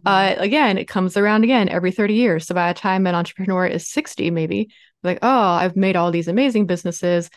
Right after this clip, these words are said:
I've had all this success, but now, I don't know, I'm feeling a little bit empty. Like,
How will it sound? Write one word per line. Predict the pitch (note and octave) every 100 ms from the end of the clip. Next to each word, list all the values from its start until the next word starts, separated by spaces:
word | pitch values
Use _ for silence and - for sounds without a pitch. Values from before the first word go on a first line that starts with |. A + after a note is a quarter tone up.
| _ -
I've | F3
had | A3
all | G#3 G3
this | F3 -
success, | F3+ - C#4 A3 A3
but | - F#3
now, | F3+ F3+ F3+ F3 _ _ -
I | C4+
don't | C#4+
know, | C4
I'm | F3+ F3+
feeling | A3+ G3+ F#3+
a |
little | F#3+ F#3
bit | F#3
empty. | G#3 G3 F3 D3+ D3
Like, | -